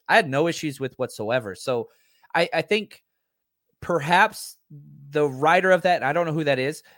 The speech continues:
but whoever said that maybe didn't see it, so they put that.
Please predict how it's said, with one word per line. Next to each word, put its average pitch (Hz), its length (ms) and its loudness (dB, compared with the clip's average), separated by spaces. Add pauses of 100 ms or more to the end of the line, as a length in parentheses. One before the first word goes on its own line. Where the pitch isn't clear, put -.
(140)
but 156 280 4
whoever 170 380 0
said 185 240 0
that 220 200 2
maybe 175 240 -2
didn't 160 240 -8
see 196 300 -6
it, 302 160 -6
so - 180 -4
they 233 120 -2
put 247 200 -2
that. 269 240 -4